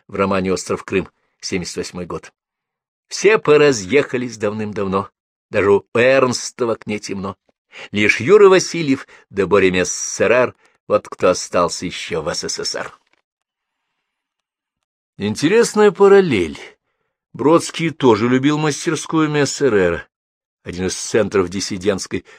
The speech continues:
контркультурной и просто артистической Москвы. И тоже посвятил ему короткий стишок, и тоже зарифмовал фамилию.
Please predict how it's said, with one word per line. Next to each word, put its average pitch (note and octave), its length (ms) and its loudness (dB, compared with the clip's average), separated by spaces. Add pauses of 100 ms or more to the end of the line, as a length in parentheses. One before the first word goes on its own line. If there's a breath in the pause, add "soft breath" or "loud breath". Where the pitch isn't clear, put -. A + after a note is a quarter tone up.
контркультурной A2 1080 -2 (220 soft breath)
и F#2 60 -14
просто F#2+ 420 -2 (160)
артистической - 880 -8
Москвы. F#2+ 420 -8 (840)
И - 120 -6
тоже E3 380 4
посвятил C#3 560 -2
ему C3 120 -2
короткий B2 460 -2
стишок, - 580 -4 (480)
и A#2 80 -12
тоже G2 400 0
зарифмовал G#2 640 2
фамилию. F#2 540 -4